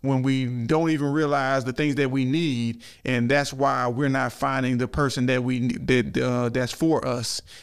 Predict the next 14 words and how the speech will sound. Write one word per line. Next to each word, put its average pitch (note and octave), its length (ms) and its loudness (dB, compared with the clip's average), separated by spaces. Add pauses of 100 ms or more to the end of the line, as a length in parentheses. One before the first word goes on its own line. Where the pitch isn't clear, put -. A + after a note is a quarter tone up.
because B2+ 380 2
we, C3+ 320 2
we, B2 220 0
we C3+ 220 0
want C3 340 0 (180)
money C#3+ 640 0 (280)
and A#2+ 600 0
status D3+ 760 0
and C3 100 -2
all D3 220 0
of C3+ 60 -2
these C#3 220 -2
things, C3+ 680 0 (300)
when B2+ 720 2